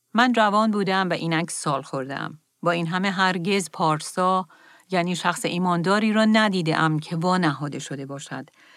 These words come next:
و نه فرزندانش را که گدای نان شوند.» آیا واقعاً پارسایان در شرایطی قرار نخواهند گرفت که مجبور بشن برای نان روزانه‌شون گدایی کنن؟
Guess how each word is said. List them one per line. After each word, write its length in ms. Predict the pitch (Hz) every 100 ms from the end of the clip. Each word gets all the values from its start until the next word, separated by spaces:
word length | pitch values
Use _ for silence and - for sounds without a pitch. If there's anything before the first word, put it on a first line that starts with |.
| - -
و 60 | 226
نه 100 | 254
فرزندانش 960 | 285 220 214 214 220 254 208 190 -
را 280 | 196 196 220 _ _ _ -
که 120 | -
گدای 380 | 165 160 156 175
نان 260 | 175 156 139
شوند.» 500 | - 165 151 160 - _ _ _ _ _ _ _ -
آیا 180 | 254 254
واقعاً 440 | 233 208 220 240 233
پارسایان 920 | 190 180 160 - 160 170 185 170 151 _ _ _ _ _ -
در 120 | 214
شرایطی 520 | 226 240 226 254 311 311
قرار 300 | 226 208 233
نخواهند 520 | 240 233 190 165 160
گرفت 320 | 156 156 156
که 100 | 170
مجبور 580 | 160 160 160 160 208 214
بشن 420 | 185 156 160 156
برای 320 | 160 160 170
نان 260 | 180 175 170
روزانه‌شون 720 | 160 170 156 151 160 160 165
گدایی 440 | 160 160 - 151 156
کنن؟ 480 | 185 180 180 185